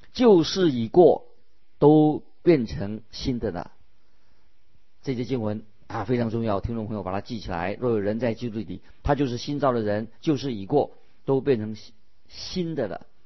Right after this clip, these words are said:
曾经在，啊，一个见证会上，啊，听到有人常常引用这一节经文。那许多人信主的，做信主的见证，他就引用这一节的经文。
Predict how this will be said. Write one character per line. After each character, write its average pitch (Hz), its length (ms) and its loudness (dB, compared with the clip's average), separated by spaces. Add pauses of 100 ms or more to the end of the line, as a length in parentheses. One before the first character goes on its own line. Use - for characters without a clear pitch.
(560)
曾 131 180 -2
经 139 120 -2
在， 127 300 0 (420)
啊， 92 160 -6
一 107 60 -4
个 113 100 -4
见 139 200 0
证 120 180 -4
会 113 320 -2 (400)
上， 98 320 -2
啊， 82 180 -10
听 - 160 -2
到 123 80 -2
有 104 140 0
人 110 80 -2
常 113 160 -2
常 117 180 -4 (200)
引 113 180 -2
用 139 240 -2 (480)
这 160 120 4
一 139 60 2
节 127 120 2
经 135 180 -4
文。 104 240 -2 (400)
那 123 80 -6
许 131 140 -4
多 147 120 6
人 127 240 4 (800)
信 147 260 -2
主 110 140 -6
的， 113 220 0 (1080)
做 170 180 6
信 160 260 -4
主 110 120 -6
的 117 100 -2
见 147 220 0
证， 123 220 -2
他 147 120 2
就 135 120 -2
引 107 180 -4
用 120 220 -6
这 185 120 0
一 143 140 2
节 110 200 -6
的 110 80 -4
经 143 200 -4
文。 107 260 0